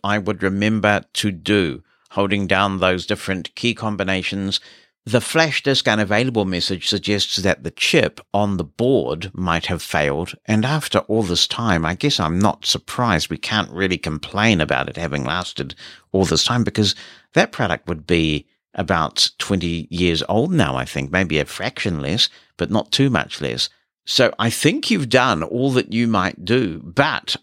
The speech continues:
I will put this out there in case I have forgotten something. It was a very, very long time ago, you know, <laughs> that I was the product manager for that.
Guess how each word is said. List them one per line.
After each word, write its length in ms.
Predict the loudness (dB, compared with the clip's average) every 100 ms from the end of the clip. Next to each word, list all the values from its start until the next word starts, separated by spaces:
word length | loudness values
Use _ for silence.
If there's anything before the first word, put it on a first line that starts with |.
| -4
I 160 | -2 0
will 260 | 0 -2
put 340 | -2 0 0 2
this 220 | 2 4
out 220 | 0 0
there 200 | 0 0
in 120 | -2
case 320 | -4 0 0 0
I 100 | 0
have 160 | -2
forgotten 640 | -4 -6 -2 -4 -4 -4
something. 340 | -2 -4 -4 -6
It 80 | -4
was 140 | -2
a 40 |
very, 360 | -2 2 4 4
very 260 | 0 -2 -2
long 240 | -4 -6
time 300 | -6 -6 -6
ago, 260 | -2 0 0
you 220 | -2 -4
know, 180 | -2 -2
<laughs> 60 |
that 260 | -2 0 0
I 160 | 0
was 220 | 0 -2 -2
the 80 |
product 420 | -2 0 2 0 -2
manager 540 | -2 -2 -2 -2 -4
for 240 | -4 -8
that. 260 | -4 -2 -4